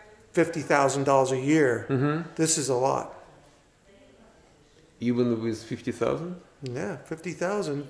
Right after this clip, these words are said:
Speaker 1: that's not a lot of money to make.
Speaker 2: Yeah, but
Speaker 1: The standard person in Florida, standard person now in Florida is making anywhere from forty-five to fifty-five thousand.
Speaker 2: Household or just one pers-, one person?
Speaker 1: Well, one person,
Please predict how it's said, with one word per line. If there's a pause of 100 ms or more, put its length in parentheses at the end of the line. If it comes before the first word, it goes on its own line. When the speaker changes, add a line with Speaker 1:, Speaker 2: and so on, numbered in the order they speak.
Speaker 1:
that's
not
a
lot
of
money (720)
to
make. (520)
Speaker 2:
Yeah,
but (480)
Speaker 1:
The
standard
person
in
Florida,
standard
person
now
in
Florida
is
making
anywhere
from
forty-five
to
fifty-five
thousand. (320)
Speaker 2:
Household
or
just
one
pers-, (140)
one
person?
Speaker 1:
Well,
one (160)
person,